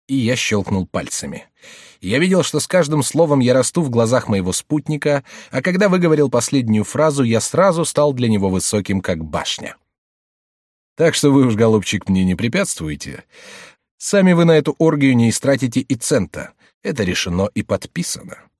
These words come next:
«Это очень благородно и великодушно с вашей стороны». «Ничуть. Это вы поступили благородно и великодушно, приняв меня и Джонса в свой дом.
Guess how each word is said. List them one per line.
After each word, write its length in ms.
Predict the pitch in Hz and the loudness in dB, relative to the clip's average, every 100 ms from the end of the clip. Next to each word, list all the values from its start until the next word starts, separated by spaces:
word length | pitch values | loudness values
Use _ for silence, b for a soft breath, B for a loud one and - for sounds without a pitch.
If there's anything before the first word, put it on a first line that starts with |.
| _ _ _ _ _ _ _ _ _ _ _ - | _ _ _ _ _ _ _ _ _ _ _ -6
«Это 320 | 117 110 113 | -2 0 2
очень 400 | 120 120 - 101 | 2 2 0 0
благородно 640 | 104 107 117 147 110 95 | 0 2 4 4 2 0
и 40 | 90 | 0
великодушно 640 | 101 98 120 165 - 90 | 0 0 0 0 0 -4
с 100 | - | 0
вашей 260 | 104 - 87 | 0 0 -6
стороны». 580 | - 95 104 135 113 - _ _ - | -4 0 2 0 -2 -6 _ _ -4
«Ничуть. 640 | 143 196 - 269 - - _ _ _ _ _ _ | 0 0 0 -2 -4 -20 _ _ _ _ _ _
Это 200 | 196 196 | -2 2
вы 140 | 190 240 | 2 2
поступили 440 | 214 208 190 185 | 0 0 0 2
благородно 500 | 160 151 151 175 165 | 2 4 4 4 2
и 160 | 156 147 | 2 2
великодушно, 800 | 131 123 120 123 180 - 92 85 | 2 2 0 0 0 -2 -4 -2
приняв 380 | 107 170 175 | 0 0 0
меня 320 | 143 135 143 156 | 0 2 2 0
и 160 | 120 | -2
Джонса 500 | 95 90 117 113 107 | -4 0 0 0 -4
в 60 | - | -4
свой 320 | 90 87 85 | -4 -2 -4
дом. 400 | 76 64 67 | -4 -6 -8